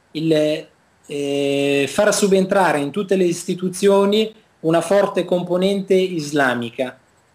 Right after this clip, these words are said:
E questo ovviamente cosa, cosa prevede? Vuol dire vincolare proprio le istituzioni a delle autorità,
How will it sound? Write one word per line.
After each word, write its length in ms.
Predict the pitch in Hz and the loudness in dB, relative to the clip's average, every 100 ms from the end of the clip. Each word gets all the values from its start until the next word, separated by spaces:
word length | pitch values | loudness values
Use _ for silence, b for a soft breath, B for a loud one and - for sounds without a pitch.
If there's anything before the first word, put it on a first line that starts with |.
| _ | _
E 420 | - 143 135 135 135 | -12 -8 -6 -6 0
questo 240 | 202 190 | 2 2
ovviamente 320 | 180 190 190 | 2 2 2
cosa, 580 | 180 160 160 151 147 - 175 | 2 2 4 2 0 -6 -12
cosa 240 | - 165 165 | -2 0 2
prevede? 480 | 165 156 131 131 131 | 2 2 0 0 0
Vuol 200 | 156 165 | 0 0
dire 460 | 202 202 196 180 147 | 2 4 2 0 -4
vincolare 640 | 156 170 180 185 185 156 | -2 0 2 2 4 0
proprio 260 | 160 170 160 | 0 -2 0
le 60 | 151 | -2
istituzioni 880 | - 165 170 - 190 190 202 208 - _ _ _ _ _ | -2 -4 -4 0 2 4 2 -2 -4 _ _ _ _ _
a 360 | 170 202 202 156 | -2 -2 -2 0
delle 500 | 160 160 156 151 156 | 2 4 4 2 0
autorità, 880 | 156 151 160 156 147 165 180 185 | -2 0 0 -2 0 2 2 -4